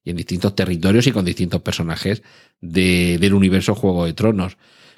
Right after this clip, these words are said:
Me parece, sinceramente, una decisión inte-, inteligente. Vamos a terminar una cosa antes de meternos con la siguiente, pero también me hubiera parecido mucho más inteligente que en lugar de estos parones que hemos estado sufriendo,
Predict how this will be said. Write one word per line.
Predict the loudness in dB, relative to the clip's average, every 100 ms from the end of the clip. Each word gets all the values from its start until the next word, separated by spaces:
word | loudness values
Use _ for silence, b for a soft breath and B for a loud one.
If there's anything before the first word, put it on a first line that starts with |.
| -10
Me | 0 2 4
parece, | 4 2 2 4 4 4
sinceramente, | 2 0 2 2 2 2 0
una | 0 0
decisión | 0 0 0 2
inte-, | 2 -2 -4 -6 -8 -6
inteligente. | -4 -2 -2 0 0 0 0 -2 b b b
Vamos | -14 -2 0 2 2
a | 2
terminar | 2 2 2
una | 2 2
cosa | 2 0
antes | 0 0
de | 0
meternos | -2 0 0 0
con | 0 -2
la | -2
siguiente, | 0 0 0 2 0 0 B B B B B _ -2
pero | 2 4 4 6 6 4
también | 2 0 2
me | 4
hubiera | 2
parecido | 2 0 2 0
mucho | 0 -2 0
más | 0 0
inteligente | -2 0 0 2 0 2 0 0 B B B
que | 0
en | 2
lugar | 2 2
de | 0
estos | -2 -4
parones | -2 0 2 0 -2
que |
hemos | -4 -4
estado | -2 0 2
sufriendo, | 2 4 4 4 2